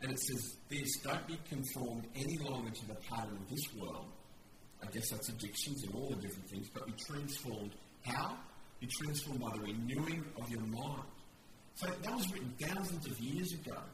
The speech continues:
And what they're now finding is that the way you think and the patterns that you say, what you do in your mind, controls the outworking of your actions. The scripture is leading there in the way, uh, that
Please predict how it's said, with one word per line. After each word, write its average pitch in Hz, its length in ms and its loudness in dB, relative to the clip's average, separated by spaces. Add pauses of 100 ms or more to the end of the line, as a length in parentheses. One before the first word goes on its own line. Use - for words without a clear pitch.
(360)
And 147 120 4
what 180 160 2
they're 135 120 4
now 135 340 4
finding 175 720 2
is 123 160 2
that 139 140 0
the 135 120 2
way 156 260 4
you 135 100 4 (200)
think - 320 0
and 110 120 -2 (260)
the 117 60 -6 (180)
patterns 143 400 2
that 143 140 -4
you 143 80 2
say, 143 200 4
what 143 380 2
you 104 100 0 (140)
do 135 180 2
in 143 120 4
your 131 120 2
mind, 127 320 2 (340)
controls 143 720 2
the 120 160 2
outworking 120 800 2
of 110 80 -4
your 110 140 -2 (120)
actions. - 460 -6 (320)
The - 60 -4
scripture - 520 2
is 107 160 0
leading 151 460 4
there 95 220 -2
in 107 100 -4
the 107 100 -2
way, 104 220 0 (420)
uh, 104 280 2
that 104 140 -2